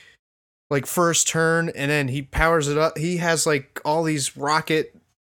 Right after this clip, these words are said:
cards that power up machines, and then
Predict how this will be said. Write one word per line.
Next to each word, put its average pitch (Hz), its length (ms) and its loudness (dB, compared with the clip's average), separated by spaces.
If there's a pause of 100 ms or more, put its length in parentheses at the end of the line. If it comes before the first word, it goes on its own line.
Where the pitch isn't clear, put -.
(240)
cards 165 600 2
that 147 260 -2 (400)
power 170 300 2
up 170 80 0
machines, 170 680 -4
and 135 140 -6
then 156 240 -2